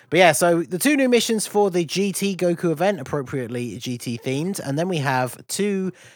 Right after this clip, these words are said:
new missions for the legendary Vegeta event, Super Saiyan two and Majin Power.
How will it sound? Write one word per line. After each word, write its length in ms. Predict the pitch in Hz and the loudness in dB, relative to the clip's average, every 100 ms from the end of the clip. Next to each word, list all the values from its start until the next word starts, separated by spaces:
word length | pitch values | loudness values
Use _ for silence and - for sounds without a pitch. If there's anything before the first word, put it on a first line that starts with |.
| _ _ _ | _ _ _
new 200 | 147 160 | 0 2
missions 420 | 160 156 - 147 - | 2 0 0 -4 -4
for 300 | 151 143 120 | -2 -2 -2
the 120 | 123 | -4
legendary 600 | 131 135 131 123 120 113 | -4 -4 -4 -4 -4 -4
Vegeta 800 | - 113 101 175 240 - 143 110 | -8 -8 -2 0 0 0 -2 -2
event, 420 | 104 107 117 - | -6 -6 -6 -6
Super 300 | - 190 - | -4 -4 -4
Saiyan 460 | - 175 160 147 - | -4 -2 -2 -4 -6
two 540 | - 165 151 147 139 - - _ | -6 -4 -2 -2 -4 -10 -20 _
and 360 | - 127 123 131 | -6 -4 -4 -6
Majin 640 | 113 123 139 127 123 110 95 | -6 -2 -2 -2 -4 -6 -6
Power. 560 | - 123 110 85 85 | -4 -4 -4 -6 -10